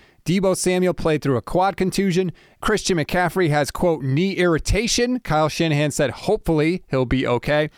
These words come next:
Jimmy Garoppolo has a banged up knee. He's, quote, "sorer than usual." Basically, listen to that Monday conference call. That's when we get the real news on injuries.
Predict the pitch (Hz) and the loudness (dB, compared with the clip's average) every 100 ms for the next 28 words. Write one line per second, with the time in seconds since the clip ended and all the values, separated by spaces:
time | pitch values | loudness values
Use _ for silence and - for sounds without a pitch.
0 | _ - 175 160 151 143 185 202 196 170 | _ -4 -2 0 2 2 2 2 2 2
1 | 170 156 180 175 175 156 170 175 156 156 | 2 0 0 2 2 2 2 2 0 -2
2 | - 165 - - - - 170 185 185 180 | 0 0 0 -4 -2 0 2 4 4 2
3 | - - 151 143 127 170 214 151 139 131 | -2 0 0 2 0 2 2 2 2 2
4 | 131 139 - - - 151 202 - 175 190 | 0 -2 -8 -20 -6 0 0 0 0 2
5 | 185 - _ - 110 127 165 143 139 147 | 0 -4 _ -6 -4 0 0 2 0 0
6 | 127 131 135 135 131 127 117 107 - 113 | 0 0 0 0 0 0 0 -4 -2 -2
7 | 107 101 131 147 147 139 143 135 131 139 | 0 0 -2 -2 0 0 0 0 0 2
8 | 147 143 139 139 123 127 147 151 131 120 | 2 2 2 0 2 0 2 0 0 0
9 | 117 | -2